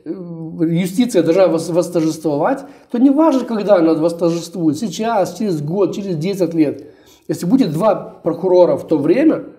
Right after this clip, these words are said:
вот восстановят господина Стайногла, и будет другой прокурор, который уже займет его место,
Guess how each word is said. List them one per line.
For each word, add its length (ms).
вот 160
восстановят 500
господина 480
Стайногла, 680
и 60
будет 320
другой 320
прокурор, 440
который 180
уже 160
займет 320
его 140
место, 480